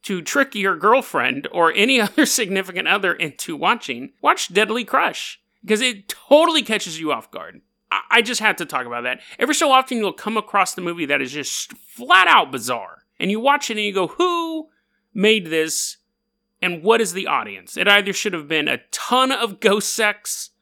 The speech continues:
or no ghost sex, or tasteful ghost sex, which is what it was in the beginning, instead of just full-on walking into the kitchen to drink some milk, and then she gets thrust against the fridge, and then turned around and spun around, and it was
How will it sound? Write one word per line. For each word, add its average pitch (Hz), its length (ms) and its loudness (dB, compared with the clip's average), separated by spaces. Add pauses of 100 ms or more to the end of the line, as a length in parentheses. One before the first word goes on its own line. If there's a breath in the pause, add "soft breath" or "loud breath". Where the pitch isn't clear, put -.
(280)
or 190 140 -4
no 285 380 2
ghost 127 460 -6
sex, - 520 -10 (180)
or 175 180 0
tasteful 226 600 0
ghost 127 320 -4
sex, - 340 -4
which 151 160 -10
is 139 160 -18
what 151 240 0
it 147 140 -8
was 135 240 -2
in 131 80 -8
the 120 80 -6
beginning, 170 460 -4 (220 soft breath)
instead 202 520 2
of 143 100 0
just 135 400 -4
full-on 123 680 0
walking 143 500 4
into 147 280 -6
the 123 220 -2 (160)
kitchen 143 440 -2
to - 100 -12
drink 131 260 -4
some 131 180 -4
milk, 120 300 0
and 139 140 -4
then 131 80 -6
she - 120 -8
gets 127 220 -6
thrust 135 320 -4
against 123 300 -10
the 120 80 -12
fridge, 117 440 -8 (220 loud breath)
and 165 140 0
then 147 100 -2
turned 156 260 4
around 131 360 6
and 123 100 -8
spun 139 220 -2
around, 120 340 0
and 120 80 -6
it 135 200 -2
was 131 180 -10